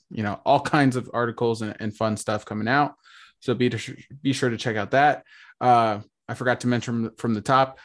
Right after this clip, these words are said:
uh, Trey, who's a new member to our team, uh, posted a YouTube video with his, a, uh,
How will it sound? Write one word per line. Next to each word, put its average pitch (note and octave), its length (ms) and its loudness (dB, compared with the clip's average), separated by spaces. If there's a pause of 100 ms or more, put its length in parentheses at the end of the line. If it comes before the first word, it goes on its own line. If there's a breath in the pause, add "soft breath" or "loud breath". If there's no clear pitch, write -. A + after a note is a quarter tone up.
(240 soft breath)
uh, A#2+ 240 2
Trey, D#3+ 420 4
who's C3+ 260 0
a A#2 100 -2
new B2+ 160 4
member B2+ 300 4
to C3 140 -6
our A2 140 -2
team, C3 500 -4
uh, G#2+ 160 -4
posted A#2+ 340 -6
a G#2 140 -4
YouTube C#3 360 2
video C3+ 280 0
with A#2+ 180 -2
his, A2 460 -2
a, G#2 380 -4 (100)
uh, F2+ 460 -4